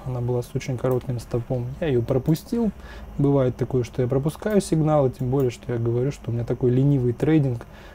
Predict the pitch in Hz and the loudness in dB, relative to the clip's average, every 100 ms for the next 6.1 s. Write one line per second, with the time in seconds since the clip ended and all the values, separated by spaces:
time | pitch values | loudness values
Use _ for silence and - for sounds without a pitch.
0 | - 127 135 127 135 135 117 - - - | -4 4 4 6 4 4 2 -4 -14 -8
1 | - 180 170 131 120 - 123 151 147 131 | 4 6 6 4 2 -2 0 2 2 2
2 | 123 120 123 131 139 120 123 117 117 120 | 0 2 4 4 2 -2 -2 -2 -2 -2
3 | 120 117 117 127 117 - - 123 120 117 | -2 -4 -4 -4 -6 -4 0 0 0 0
4 | 127 127 113 123 160 147 127 - - - | 0 0 -4 -4 -2 -2 -2 -6 -12 -4
5 | 139 - 120 120 139 135 123 - 120 123 | -4 -2 -2 0 0 0 -2 -4 -6 -6